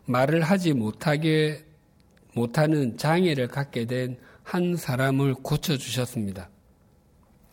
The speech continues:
그러나 바리새인들과 서기관들은 그 고침의 사건이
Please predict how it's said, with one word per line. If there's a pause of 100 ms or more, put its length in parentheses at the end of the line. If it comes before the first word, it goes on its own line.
(440)
그러나
바리새인들과
서기관들은 (280)
그
고침의
사건이